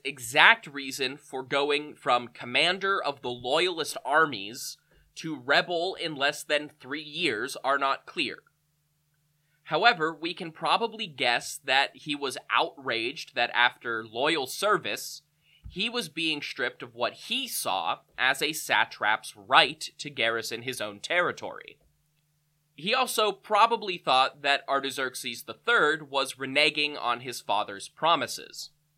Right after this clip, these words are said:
Artabazus did not turn to violence immediately. He just refused to disband his mercenaries while trying to negotiate with the new king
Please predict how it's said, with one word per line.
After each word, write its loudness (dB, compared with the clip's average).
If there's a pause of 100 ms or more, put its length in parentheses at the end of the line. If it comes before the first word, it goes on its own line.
(920)
Artabazus 2
did -4
not 2
turn -4
to -10
violence 0
immediately. -2 (880)
He -4
just 2
refused -8
to -10
disband -2
his -12
mercenaries 0
while 2
trying -2
to -14
negotiate -4
with -2
the -4
new -6
king -10